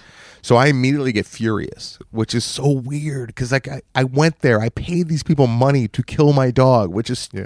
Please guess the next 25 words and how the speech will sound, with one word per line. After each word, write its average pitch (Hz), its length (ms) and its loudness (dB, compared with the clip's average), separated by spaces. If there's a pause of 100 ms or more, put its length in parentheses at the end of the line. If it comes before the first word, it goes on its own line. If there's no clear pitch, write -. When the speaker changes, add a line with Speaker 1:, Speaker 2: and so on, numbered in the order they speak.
(140)
Speaker 1:
a 113 80 -4
huge 170 460 -2
part 131 260 4
of 107 120 2
the 113 120 2
whole 117 140 2
thing 123 260 -6
'cause 117 180 -8 (320)
it's - 120 -4
the 143 60 6
first 151 300 2
time 147 220 2
I've 110 100 2
ever 113 220 4
had 110 220 -2
something 117 320 -2
that 104 100 0
I've 98 120 -2
taken 104 280 -2
care 107 220 0
of 117 100 2
my 127 120 0
entire 127 320 0
life 127 220 0
or 104 160 2